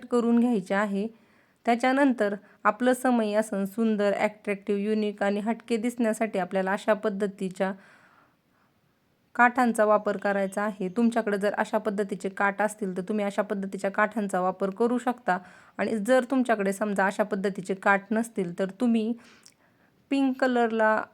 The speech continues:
वेगळं कुठलं तरी कॉम्बिनेशनचा कपडा घेऊन त्या कपड्यापासून एखादी लेस बनवू शकता. म्हणजे दोन्ही बाजूनी डबल फोल्ड करून घेऊ शकता, चार चार इंचाची पट्टी कट करून.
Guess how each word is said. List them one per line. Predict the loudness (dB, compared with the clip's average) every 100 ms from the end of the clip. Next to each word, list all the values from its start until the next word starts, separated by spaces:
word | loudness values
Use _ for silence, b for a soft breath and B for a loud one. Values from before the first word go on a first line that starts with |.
| _ _
वेगळं | -2 0 2 0
कुठलं | 0 -2 -2 0
तरी | -2
कॉम्बिनेशनचा | 0 0 0 0 -2 -2 -4 -2 -2
कपडा | 0 -2 2 2 2
घेऊन | 0 -2 -2 -2 -4
त्या | -4 -2
कपड्यापासून | -2 0 0 4 2 2 -4 -4 -4
एखादी | -8 -4 -2 -2 0
लेस | 2 2
बनवू | 0 0 0 -2
शकता. | -4 -6 -4 -4 -4 -14 _ -6
म्हणजे | -2
दोन्ही | 0 4 4
बाजूनी | 6 4 2 -2
डबल | -2 -2 -2
फोल्ड | 0 0 0
करून | 0 0 0
घेऊ | 0
शकता, | -2 -4 -4
चार | -2 0 0
चार | 2 0
इंचाची | 0 -2 -4 -4
पट्टी | -6 -6 -6
कट | -4 -4 -2
करून. | -2 0